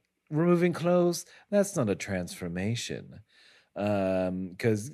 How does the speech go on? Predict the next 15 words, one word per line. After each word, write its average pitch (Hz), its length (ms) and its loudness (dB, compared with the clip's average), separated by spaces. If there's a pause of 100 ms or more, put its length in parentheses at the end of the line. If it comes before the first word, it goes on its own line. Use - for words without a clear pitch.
(140)
guess 170 240 2
what? 165 320 4
I, 143 200 4
uh, 123 200 2
I've 143 220 -4
got 95 460 -2 (240)
two 196 640 -6 (580)
more 95 260 0
transformations 80 1000 -8
left. 67 500 -12 (420)
Wait, 95 200 0
let's 113 240 -2
count 113 300 -2
them. 69 340 -10 (420)
One, 104 1120 0